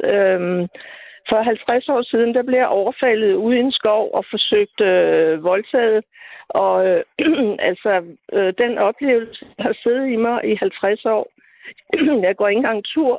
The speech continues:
alene i en skov. Øhm, og bare tanken om at skulle ud, når det er mørkt, alene, det, øh, altså, det kan jeg simpelthen ikke.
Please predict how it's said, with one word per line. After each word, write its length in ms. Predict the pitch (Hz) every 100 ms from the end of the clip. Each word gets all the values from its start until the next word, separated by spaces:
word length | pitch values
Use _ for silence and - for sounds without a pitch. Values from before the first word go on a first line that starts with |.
| -
alene 320 | 190 185 196
i 80 | 233
en 100 | 220 -
skov. 220 | 214 214 - _ _ - - - -
Øhm, 640 | 202 196 180 175 175 175 175 - -
og 60 | 196 196
bare 140 | 202 - -
tanken 320 | 208 262 262 233
om 60 | 202 202
at 60 |
skulle 220 | - 202 214
ud, 60 | 220
når 100 | 233 220
det 60 | 185
er 120 | 180
mørkt, 240 | 175 220 - -
alene, 420 | 190 180 180 208 240 - _ _ _ _
det, 180 | 208 214 226 190
øh, 540 | 170 165 165 - 135 - _
altså, 180 | 180 -
det 120 | 202 -
kan 100 | 202
jeg 100 | 185 -
simpelthen 420 | 202 196 202 180
ikke. 200 | 190